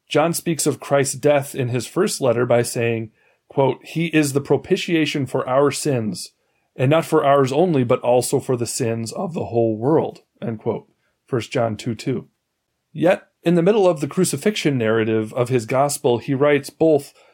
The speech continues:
similarly as well as in much more limited terms. What am I talking about? A point comes in the Gospel of John when Caiaphas speaks of the need for Jesus to die. Yet by God's influence, he accidentally prophesies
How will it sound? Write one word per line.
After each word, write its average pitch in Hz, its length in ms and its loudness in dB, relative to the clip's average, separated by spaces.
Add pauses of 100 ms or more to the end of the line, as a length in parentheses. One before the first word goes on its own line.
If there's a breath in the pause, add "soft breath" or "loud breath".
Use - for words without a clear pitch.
(140)
similarly 139 920 2
as 151 240 2
well 208 240 4
as 180 200 2
in 151 120 2
much 147 220 0
more 151 180 4
limited 139 400 4
terms. - 440 -14 (520)
What 156 160 -2
am 175 80 0
I 170 60 2
talking 147 360 -2
about? 101 320 -6 (420)
A 131 60 0
point 220 300 0
comes 165 240 -2
in 147 80 0
the 127 80 0
Gospel 131 420 0
of 110 100 0
John 120 380 0
when 117 220 -2
Caiaphas 156 640 0
speaks - 420 -4
of 131 180 -4
the 135 80 2
need 131 320 0
for 123 140 -2
Jesus 120 540 -2
to 135 100 -6
die. 127 380 0 (880)
Yet 147 240 0
by 143 120 4
God's 147 280 2
influence, 127 520 0
he 143 140 0
accidentally 131 840 0
prophesies 113 880 -2